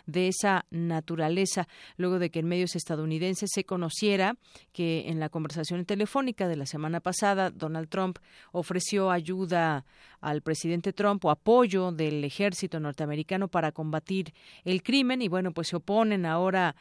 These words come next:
fuertemente los, los legisladores. Esto es lo que ha sucedido también en el Senado, este tema que ha salido a la luz y que ha salido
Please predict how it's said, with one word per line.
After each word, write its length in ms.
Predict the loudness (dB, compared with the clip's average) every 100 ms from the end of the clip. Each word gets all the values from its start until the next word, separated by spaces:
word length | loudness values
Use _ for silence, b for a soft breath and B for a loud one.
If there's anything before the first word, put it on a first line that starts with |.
| b b
fuertemente 600 | -4 -2 0 0 -2 -2 -2
los, 380 | -2 -4 -10 -6
los 300 | -6 -4 -6
legisladores. 920 | -6 -6 0 2 4 4 2 -2 -10 b b b -10
Esto 260 | -10 -6
es 80 | -6
lo 100 | -8
que 300 | -6 -8 -6
ha 160 | -4 -4
sucedido 680 | -4 -6 -4 -4 -2 -2 -4
también 360 | -8 -6 -4 -2
en 140 | -4
el 120 | -4
Senado, 420 | -4 -2 0 0
este 180 | -2 -6
tema 360 | -4 -2 0 -2
que 120 | -2
ha 80 | -2
salido 460 | -2 -4 -2 -2
a 60 | -2
la 120 | 0
luz 280 | -2 -4 -4
y 20 |
que 120 | -4
ha 40 | -4
salido 480 | -4 -4 -2 -4